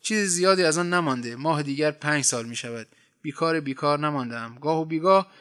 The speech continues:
و موقت کار داشتم. هیچ کس از من نمی‌پرسید از کجا آوردم که کرایهٔ خانه و خرج و برجم را می‌دهم.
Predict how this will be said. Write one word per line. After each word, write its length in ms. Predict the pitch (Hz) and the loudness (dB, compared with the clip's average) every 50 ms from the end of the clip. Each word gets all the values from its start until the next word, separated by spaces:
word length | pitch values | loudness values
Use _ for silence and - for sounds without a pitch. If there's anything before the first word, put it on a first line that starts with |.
| _ _ - | _ _ -8
و 60 | 156 | -6
موقت 560 | 156 156 156 156 156 156 151 - 190 185 - | -4 -2 0 2 2 0 0 0 -4 -4 -4
کار 260 | - - 185 190 180 156 | -2 2 4 4 4 4
داشتم. 540 | 135 123 117 - - 160 147 127 113 113 - _ _ _ _ | 2 -2 -2 -2 -2 -2 -4 -6 -6 -10 -16 _ _ _ _
هیچ 200 | - 202 190 - | -8 -4 -4 -2
کس 180 | - 185 - 156 | 0 2 2 2
از 140 | 143 139 151 | 2 0 -4
من 140 | 160 165 | -4 -4
نمی‌پرسید 600 | 170 185 190 170 135 - 135 120 - - 127 120 - | -4 -4 -4 -4 -6 -6 -6 -6 -6 -6 -8 -8 -8
از 120 | 127 - | -10 -10
کجا 260 | - 135 120 143 147 | -8 -6 -4 -4 -2
آوردم 540 | 123 123 123 127 123 123 120 131 127 123 120 - - - _ _ | -2 -2 -4 -4 -4 -6 -6 -6 -8 -8 -8 -12 -18 -20 _ _
که 120 | - 139 | -14 -10
کرایهٔ 440 | - 147 139 135 135 131 147 151 139 | -6 -2 0 0 2 0 0 -2 -4
خانه 340 | - - 131 127 127 135 127 | -4 -6 -6 -4 -4 -4 -6
و 80 | 123 | -6
خرج 300 | - - 135 127 123 127 | -6 -4 -6 -6 -4 -6
و 40 | 127 | -4
برجم 380 | 127 139 139 131 135 131 123 123 | -2 -2 -2 -2 -2 -4 -6 -6
را 100 | 123 123 | -8 -8
می‌دهم. 480 | 123 120 120 123 123 120 120 120 123 | -8 -10 -10 -10 -10 -10 -12 -14 -18